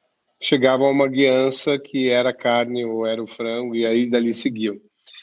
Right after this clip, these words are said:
E eles, e eu, obviamente, que depois de um tempo ali, perguntei, "Pô, mas isso é, é factível? Como é que vocês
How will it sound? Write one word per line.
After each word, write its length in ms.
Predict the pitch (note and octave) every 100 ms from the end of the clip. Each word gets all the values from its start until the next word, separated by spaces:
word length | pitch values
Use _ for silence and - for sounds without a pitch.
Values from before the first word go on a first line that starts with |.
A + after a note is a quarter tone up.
| _ _ -
E 60 |
eles, 580 | C#3 C#3+ D3 C3 - - _ _ _
e 120 | D#3 C#3+
eu, 120 | F3+ F3 - _ F3+
obviamente, 600 | B2+ A#2+ B2+ B2 C3 B2
que 160 | - B2 A2 A2+
depois 300 | A#2 - C3
de 60 | A#2+
um 80 | A#2
tempo 320 | B2+ A#2+ A#2
ali, 140 | A#2
perguntei, 580 | B2 C3+ B2+ B2 B2 B2+
"Pô, 240 | B2 - A2+
mas 180 | A2
isso 220 | C3 - D#3
é, 280 | D3 D3+
é 40 | D3
factível? 720 | - D3+ - - F#3 D3 A#2+
Como 180 | C#3 D#3
é 40 |
que 100 | F3
vocês 460 | F#3 D#3 E3+ D3